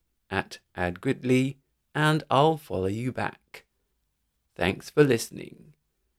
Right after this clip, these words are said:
And, as always, I'll be with you back here in the Poetry Cafe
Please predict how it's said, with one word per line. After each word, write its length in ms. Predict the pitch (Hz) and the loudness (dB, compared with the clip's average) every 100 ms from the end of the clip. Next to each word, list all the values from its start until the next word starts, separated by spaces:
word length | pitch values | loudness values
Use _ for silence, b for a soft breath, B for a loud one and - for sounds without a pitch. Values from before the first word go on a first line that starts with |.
| _ - | _ -4
And, 440 | 165 170 170 165 - _ _ _ - | 2 4 2 0 -8 _ _ _ -4
as 220 | 95 90 | -2 4
always, 600 | 147 127 - 107 104 107 - _ _ _ _ _ - | 4 2 -2 -4 -4 -6 -12 _ _ _ _ _ 0
I'll 260 | 107 123 156 | 4 6 6
be 240 | 190 190 | 4 2
with 320 | 143 101 - | 2 -2 -6
you 200 | - - - _ _ | -14 -14 -14 _ _
back 300 | 120 120 - _ | 0 0 0 _
here 400 | 160 160 160 - | 0 4 4 2
in 140 | 180 175 | 2 0
the 80 | |
Poetry 480 | 180 - 214 202 208 | 0 -4 -4 -4 -6
Cafe 720 | 190 226 214 - - - - | -4 -4 -4 -2 -4 -4 -8